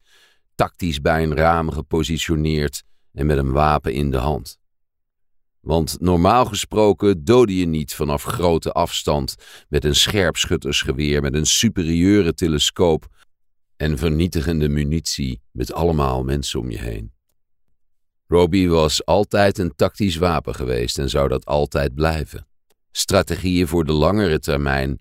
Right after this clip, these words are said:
waren het professionele domein van anderen, meestal politici.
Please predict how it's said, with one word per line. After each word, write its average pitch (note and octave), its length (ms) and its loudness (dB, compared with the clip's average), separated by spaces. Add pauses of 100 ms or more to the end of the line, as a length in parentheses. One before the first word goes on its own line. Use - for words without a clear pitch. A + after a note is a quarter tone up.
(280)
waren D#2+ 360 0
het D#2 220 -8
professionele F2+ 800 0
domein E2 580 2
van F#2 200 -2
anderen, E2 540 0 (340)
meestal C#2 560 -2
politici. C2+ 760 -4